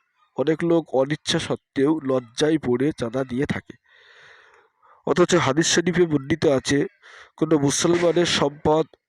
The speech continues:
অন্য কোনো মুসলমানের জন্য তার সন্তুষ্টি ব্যতীত হালাল নয়। তামারক প্রস্তুতকারীগণ সারা রাত এই কাজে ব্যস্ত থাকার কারণে ইবাদত বন্দেগী করার সুযোগ পান না, আর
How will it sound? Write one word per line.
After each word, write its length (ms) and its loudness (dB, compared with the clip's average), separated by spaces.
অন্য 320 0
কোনো 260 2
মুসলমানের 680 2
জন্য 480 2
তার 160 0
সন্তুষ্টি 920 -2
ব্যতীত 400 -2
হালাল 500 -6
নয়। 120 -14
তামারক 380 0
প্রস্তুতকারীগণ 1600 0
সারা 480 -4
রাত 280 0
এই 100 -2
কাজে 320 -4
ব্যস্ত 340 -4
থাকার 360 -6
কারণে 400 -4
ইবাদত 480 -6
বন্দেগী 520 -8
করার 300 -2
সুযোগ 440 -6
পান 140 -4
না, 160 -12
আর 360 -2